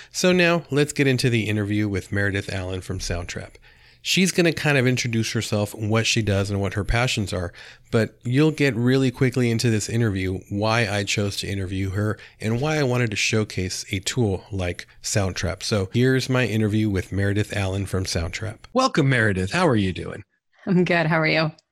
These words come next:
Speaker 1: I'm doing pretty good. I'm doing pretty good. I spe-, I really wanna take the time to thank you for accepting the invite to the podcast. I know that you and I have chatted before through,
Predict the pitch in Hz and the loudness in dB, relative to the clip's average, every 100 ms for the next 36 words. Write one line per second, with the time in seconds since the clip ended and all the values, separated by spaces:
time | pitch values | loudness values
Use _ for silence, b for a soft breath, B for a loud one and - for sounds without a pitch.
0 | _ 131 143 143 143 135 131 113 92 85 | _ 0 2 4 4 4 2 0 0 -2
1 | 90 92 92 95 95 85 90 107 113 107 | -2 -2 -2 -2 -2 -2 -2 2 2 0
2 | - 139 139 139 139 131 156 160 143 139 | 0 0 2 2 4 4 6 6 4 4
3 | 117 131 107 107 117 113 104 92 104 101 | 4 0 -2 -2 0 2 2 0 0 -2
4 | 90 95 92 92 90 - 101 - 98 92 | -2 -4 -2 -4 -4 -2 -4 -2 -2 0
5 | 95 92 95 87 - 85 - 92 - 98 | 0 0 -2 -4 -6 -6 -4 -4 -2 -2
6 | 92 - - b b b b - 107 107 | -2 -6 -10 b b b b -4 2 4
7 | 117 107 107 113 110 107 104 98 - - | 4 4 6 6 4 2 2 0 -2 0
8 | 117 107 98 98 92 101 101 101 101 95 | 2 2 0 -2 -2 0 2 2 0 -4
9 | _ 101 95 92 92 90 | _ -4 -2 -2 -4 -6